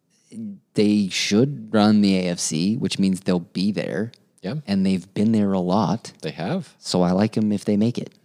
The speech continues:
Speaker 2: I actually agree with this one, too. I think that they didn't lose any real skill in their offense after they traded away Juju Smith-Schuster to the
Speaker 1: 'Cause he
Speaker 2: Patriots.
Speaker 1: stinks.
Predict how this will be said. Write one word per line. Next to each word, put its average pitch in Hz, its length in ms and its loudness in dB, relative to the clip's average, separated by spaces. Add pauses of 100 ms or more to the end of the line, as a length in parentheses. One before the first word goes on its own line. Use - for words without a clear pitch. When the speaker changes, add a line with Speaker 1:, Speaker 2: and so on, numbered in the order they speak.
(120)
Speaker 2:
I 90 140 -8 (100)
actually 127 520 -4
agree 104 380 0
with 113 160 0
this 82 220 -8
one, 82 180 -6
too. 87 400 -2 (560)
I 92 80 -10
think 98 240 -6
that 90 120 -10
they 87 120 -4
didn't 95 360 -4
lose 92 560 -2
any 90 240 -2
real 87 260 -2
skill 87 500 -6
in 85 220 -8
their - 140 -6
offense 196 500 -6
after - 280 -12
they 78 180 -8
traded 80 340 -8
away 80 380 -6 (140)
Juju 85 260 -8
Smith-Schuster 87 760 -8 (180)
to - 80 -10
the - 60 -4
Speaker 1:
'Cause 104 80 -2
he 202 60 -2
Speaker 2:
Patriots. 120 220 -2
Speaker 1:
stinks. - 500 -4